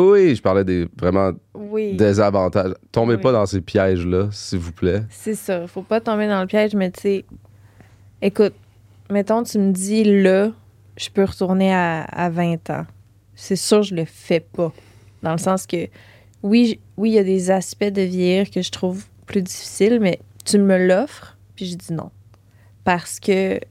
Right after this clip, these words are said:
Speaker 2: euh, comment que je processe mes émotions, comment que je réfléchis.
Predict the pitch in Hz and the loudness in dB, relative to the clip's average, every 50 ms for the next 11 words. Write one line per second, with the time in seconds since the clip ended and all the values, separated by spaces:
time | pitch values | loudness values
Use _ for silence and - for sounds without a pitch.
0 | - - 190 180 175 175 170 165 160 - - - - - - _ _ _ _ - | -8 -6 -4 -2 -2 -4 -4 -6 -6 -8 -8 -10 -12 -16 -20 _ _ _ _ -20
1 | _ _ - - _ _ _ _ _ _ - _ _ - _ _ _ _ - 196 | _ _ -20 -20 _ _ _ _ _ _ -20 _ _ -20 _ _ _ _ -12 -12
2 | 185 - - - _ - 202 202 - - 202 190 190 190 196 196 - 190 180 175 | -12 -12 -12 -20 _ -14 -14 -10 0 0 0 2 2 0 -2 0 0 -2 -2 0
3 | 175 175 175 165 165 165 165 170 - - - - - - _ - - 185 180 175 | -2 0 0 0 0 0 -2 -4 -8 -14 -20 -20 -20 -20 _ -2 0 2 2 2
4 | - - 196 196 - - 185 180 175 180 175 175 175 180 180 - - 208 202 208 | 0 -2 -4 -4 -4 -6 -6 -6 -4 -4 -4 -4 -6 -6 -8 -8 -4 -2 -2 -2
5 | 214 220 220 220 - - - 190 185 208 180 - - 185 175 175 170 170 170 170 | -2 -6 -10 -10 -10 -8 -8 -6 -6 -8 -8 -6 -4 -4 -4 -2 -4 -4 -4 -2
6 | 175 170 170 165 180 175 165 160 170 170 - - - 170 165 170 160 - - - | -2 0 0 0 -2 -2 -2 -2 -2 -4 -4 -4 -4 -4 -4 -4 -4 -4 -4 -2
7 | - 233 247 269 277 277 269 | 0 2 2 4 2 0 -2